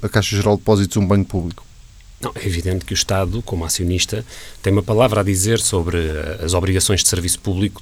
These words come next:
Speaker 2: de, do Banco Estatal. Isso não, não, penso que ninguém duvidará disso e, e deve ter e deve usar essa palavra. E, portanto, eh, o Bloco de Esquerda tem sido muito claro e desde o início do processo de recapitalização da Caixa Geral de Depósitos nós colocámos a questão da manutenção dos balcões,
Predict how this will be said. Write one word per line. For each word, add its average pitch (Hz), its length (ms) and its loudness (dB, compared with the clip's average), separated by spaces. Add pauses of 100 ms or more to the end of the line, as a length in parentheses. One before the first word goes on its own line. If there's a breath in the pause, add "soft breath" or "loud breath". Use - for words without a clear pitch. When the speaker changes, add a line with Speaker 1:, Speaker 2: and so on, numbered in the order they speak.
Speaker 2:
de, 120 200 -2
do 98 160 -2
Banco 85 180 0
Estatal. 78 480 -4
Isso - 160 -6
não, 78 80 -4
não, 80 500 -6 (720 loud breath)
penso - 160 0
que - 80 0
ninguém 95 260 4
duvidará 95 380 4
disso 127 320 4 (400 loud breath)
e, 101 340 6
e 107 80 4
deve 117 240 6
ter 127 300 6
e 123 60 2
deve 107 180 4
usar 95 220 4
essa 90 160 2
palavra. 78 400 -4
E, 90 40 -10
portanto, 92 460 -2 (260 loud breath)
eh, 104 420 0
o 110 60 -2
Bloco 110 200 2
de - 40 0
Esquerda 117 220 2
tem 110 140 4
sido 107 180 4
muito 98 180 4
claro 110 240 4
e 90 40 2
desde 87 220 0
o 90 40 0
início 90 300 0
do 87 100 -6
processo - 460 -2
de 92 120 -4
recapitalização 90 680 -4
da 87 100 -4
Caixa 90 260 -6
Geral 85 200 -4
de 85 60 -12
Depósitos 95 360 -4
nós 87 140 -6
colocámos 90 340 -4
a 90 60 -2
questão 92 300 -2
da 92 120 2
manutenção 95 640 2
dos 95 120 0
balcões, 90 720 0